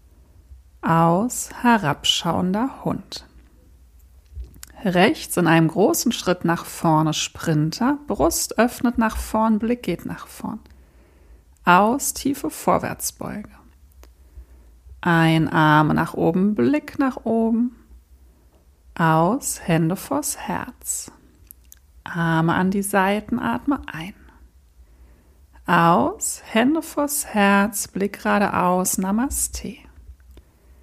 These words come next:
Ein, Arme nach oben, Blick nach oben, grüße die Sonne.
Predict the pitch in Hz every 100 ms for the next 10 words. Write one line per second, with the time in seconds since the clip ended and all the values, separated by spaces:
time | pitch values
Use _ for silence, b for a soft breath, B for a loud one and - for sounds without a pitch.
0 | b b b - _ 170 165 170 170 196
1 | - B - - 208 - 262 247 240 226
2 | - 196 220 226 226 269 285 - 254 247
3 | - 214 226 226 220 220 254 285 302 -
4 | 247 240 233 214 214 220